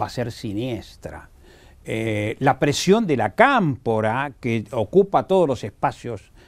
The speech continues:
ahora, eh, que, que le dejan el Ministerio de Relaciones Exteriores y, y distintos organismos, eso va a ser un impedimento feroz para poder gobernar". Eh, es como negar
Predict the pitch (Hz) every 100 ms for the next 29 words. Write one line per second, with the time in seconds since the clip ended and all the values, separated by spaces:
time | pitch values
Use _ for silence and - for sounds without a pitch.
0 | - 104 127 120 98 - - 123 110 -
1 | - - 110 135 151 117 - 107 101 98
2 | 92 113 101 95 92 110 98 87 117 190
3 | 170 120 - - - 123 - 123 104 104
4 | 165 156 123 160 185 170 147 135 196 185
5 | - - 165 175 180 160 - 185 185 165
6 | 131 113 123 127 180 170 113 117 170 127
7 | 110 107 120 117 104 98 139 113 95 _
8 | - - - - _ - 123 117 117 -
9 | - _ _ - 269 - 349 233 123 110
10 | 104 170 240 262